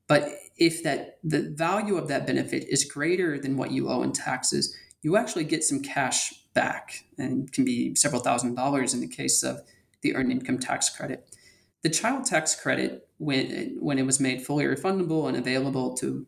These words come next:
nearly all families with children, was essentially providing cash back to families, uh, at tax time, but also uniquely in, uh, the context of the twenty twenty-one expansion,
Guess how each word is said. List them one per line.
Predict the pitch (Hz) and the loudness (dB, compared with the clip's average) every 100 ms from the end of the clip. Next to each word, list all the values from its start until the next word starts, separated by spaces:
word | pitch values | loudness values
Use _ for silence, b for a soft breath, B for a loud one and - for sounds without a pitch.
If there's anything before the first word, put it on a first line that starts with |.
| - | -4
nearly | 135 127 123 | 0 2 4
all | 123 127 | 2 0
families | 135 127 131 | -2 -2 -2
with | - | -6
children, | - 196 170 160 156 B B B B B B - | -2 2 4 4 0 B B B B B B -6
was | 160 151 143 - | 0 2 2 0
essentially | - 233 233 185 | -2 0 0 0
providing | 170 139 135 120 123 127 - _ _ _ _ _ - - | 0 0 0 2 0 0 -4 _ _ _ _ _ -20 -4
cash | - 135 131 - - - | 2 2 2 0 0 -2
back | 139 123 131 - | 0 0 0 -2
to | |
families, | - 127 123 127 123 - B B B - | -2 0 2 2 4 2 B B B -8
uh, | 127 - - - | -4 -4 -2 2
at | 220 | 2
tax | - 139 131 - | 2 2 2 0
time, | 123 139 151 - - | 0 2 0 -4 -10
but | - 147 | -2 2
also | 139 - | 2 2
uniquely | 131 131 143 208 - 135 131 - - _ _ _ _ - | 0 0 2 2 0 0 0 -2 -10 _ _ _ _ -6
in, | 147 127 127 131 | 0 2 2 2
uh, | 131 135 - 127 | 0 -2 -4 -2
the | 143 | -2
context | 139 135 - - - | 2 2 2 0 0
of | - | 0
the | |
twenty | - 135 - | 0 2 0
twenty-one | - - 143 196 | -2 -4 0 0
expansion, | 147 - - - - 147 | 0 -2 -4 -2 -2 -2